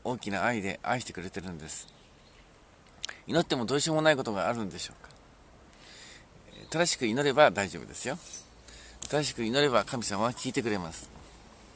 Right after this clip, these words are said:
YouTube直りましたか？ごめんなさい。YouTubeはですね、朝ダメなので、夜だけですね。YouTubeは夜だけ。しかしYouTubeに録画してますから、えー、YouTubeで録画を見ることはできます。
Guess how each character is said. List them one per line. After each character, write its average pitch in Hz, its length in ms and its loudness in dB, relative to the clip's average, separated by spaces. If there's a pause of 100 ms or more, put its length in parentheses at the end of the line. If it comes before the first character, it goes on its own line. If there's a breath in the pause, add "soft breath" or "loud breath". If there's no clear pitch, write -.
(460 loud breath)
YouTube 160 360 4
直 131 160 6
り 139 60 2
ま 151 100 8
し 147 40 0
た 117 140 0
か？ 101 160 0 (840 loud breath)
ご 117 60 -6
め 135 80 2
ん - 20 4
な 139 60 2
さ 131 120 4
い。 123 80 6
YouTube 170 340 4
は 131 160 8
で - 100 -6
す - 100 0
ね、 110 80 0
朝 123 220 4
ダ 107 120 6
メ 135 100 0
な 127 120 4
の 87 100 -4
で、 - 120 -8 (840 loud breath)
夜 135 200 2
だ 117 100 6
け 98 140 -4
で 62 80 -8
す - 140 -6
ね。 117 80 -4
YouTube 117 420 -4
は 101 80 -2
夜 98 180 -2
だ 78 100 -6
け。 - 60 -12 (720 loud breath)
し - 80 -6
か 175 80 4
し 151 140 4
YouTube 160 340 2
に 135 80 2
録 139 240 2
画 170 180 10
し 160 40 4
て - 100 0
ま 165 140 4
す - 80 -2
か 127 100 -2
ら、 101 120 -4 (1400 loud breath)
え 71 500 -10 (500)
ー、 127 80 -4
YouTube 131 280 -2
で 98 100 -4
録 110 240 -4
画 139 100 4
を 135 60 2
見 139 100 0
る 120 80 -2
こ 120 140 -8
と 147 100 -2
は 131 140 6
で 98 80 -6
き - 100 -10
ま 90 160 -6
す。 - 180 -6